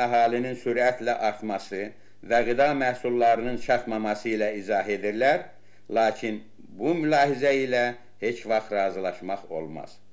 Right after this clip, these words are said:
Axı indi yer üzərində dörd milyard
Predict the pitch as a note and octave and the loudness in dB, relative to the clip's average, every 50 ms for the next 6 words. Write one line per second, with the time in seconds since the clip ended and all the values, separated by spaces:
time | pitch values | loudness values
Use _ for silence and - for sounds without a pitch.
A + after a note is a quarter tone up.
0 | - - - - - - - - - A2 A2+ - - F3+ - D#3+ D#3+ D#3+ D#3 D3+ | -20 -20 -20 -20 -20 -20 -18 -6 -2 0 0 0 0 -2 0 2 0 0 0 0
1 | D#3+ E3+ D#3 D#3+ E3 E3 D#3 D3 C3+ C#3 C#3+ C#3+ C#3 C#3 C3+ C3+ B2+ B2+ B2+ B2+ | -2 -2 0 2 2 2 2 0 2 4 4 4 4 4 2 -2 0 2 4 4
2 | B2 B2 A#2+ - - - - - - - - - G#2+ G#2+ D3+ E3 E3+ E3 C#3 C3+ | 4 4 2 -2 -8 -18 -20 -20 -20 -20 -16 -12 -4 2 4 4 4 2 0 -2
3 | C3+ C3 B2+ C3 B2 B2 A#2+ | -2 0 2 4 4 4 2